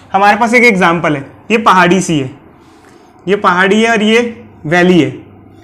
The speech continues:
कोई चीज़ अगर पहाड़ी पे रखी हुई है, गिर जाए तो कोशिश ये करेगी कि valley में चली जाए, नीचे चली जाए। ये unstable है और ये क्या है, stable है, तो वो कोशिश यही करेगा कि हमेशा के लिए क्या हो जाए,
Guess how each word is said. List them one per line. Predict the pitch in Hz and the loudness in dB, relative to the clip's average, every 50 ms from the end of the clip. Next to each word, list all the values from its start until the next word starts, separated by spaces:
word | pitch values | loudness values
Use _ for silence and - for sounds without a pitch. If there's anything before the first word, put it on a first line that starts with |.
| - - - - - | -20 -20 -12 -4 0
कोई | 214 226 233 | 2 2 2
चीज़ | 233 247 247 220 | 2 0 0 0
अगर | 247 240 254 240 | 2 0 0 -2
पहाड़ी | 220 220 196 208 214 233 | -2 0 0 2 2 2
पे | 220 247 | 0 0
रखी | 226 220 - - | -2 -2 0 -2
हुई | 240 233 226 233 | -2 0 2 0
है, | 240 240 240 - - - - - - _ _ - | 0 0 -2 -6 -12 -20 -20 -20 -20 _ _ -10
गिर | 175 160 185 220 220 | -6 -2 0 2 2
जाए | 220 214 226 220 233 | 4 4 2 2 2
तो | 226 247 226 | 0 -2 -4
कोशिश | 240 226 220 214 226 233 214 233 | -2 0 0 0 -2 -2 -2 0
ये | 233 | 0
करेगी | 214 220 214 214 214 202 220 226 | 0 2 2 2 2 2 0 -2
कि | 202 233 | -4 -2
valley | 214 208 190 190 190 190 | -2 0 0 2 2 2
में | 190 190 175 | 2 2 0
चली | - 156 143 135 | 0 -2 -2 -2
जाए, | 127 131 131 | -4 -4 -4
नीचे | 143 156 151 156 165 | -2 -2 -2 -4 -6
चली | 151 151 139 135 127 | -6 -4 -6 -6 -6
जाए। | 131 135 139 - - - - - - _ - | -8 -12 -14 -18 -20 -20 -20 -20 -12 _ -2
ये | 185 | 0
unstable | 202 214 214 214 220 220 220 214 220 220 | 2 2 2 0 0 0 2 2 4 4
है | 220 | 4
और | 220 214 | 4 4
ये | 214 214 | 2 2
क्या | 208 214 208 | 0 0 0
है, | 208 214 214 214 - - - - _ _ _ - | 0 0 -2 -4 -10 -16 -20 -20 _ _ _ -18
stable | - - 185 180 160 156 139 135 | -12 -8 -6 -4 -4 -4 -6 -6
है, | 131 131 - _ _ _ _ _ _ _ _ _ _ _ _ _ _ _ - | -10 -14 -20 _ _ _ _ _ _ _ _ _ _ _ _ _ _ _ -6
तो | 196 | -6
वो | 202 202 220 220 | -2 -2 -2 0
कोशिश | - 220 220 214 208 226 214 | 2 2 2 2 2 0 0
यही | 226 220 220 | 2 0 2
करेगा | 214 214 214 214 214 214 | 2 2 2 2 2 0
कि | 202 214 | 0 -2
हमेशा | 208 196 196 196 - 208 | -2 -2 -2 -2 -2 -2
के | 196 208 | -2 -2
लिए | 202 190 | -2 0
क्या | 208 202 | 0 2
हो | 190 185 | 2 2
जाए, | 185 196 196 190 208 | 0 -2 -4 -6 -12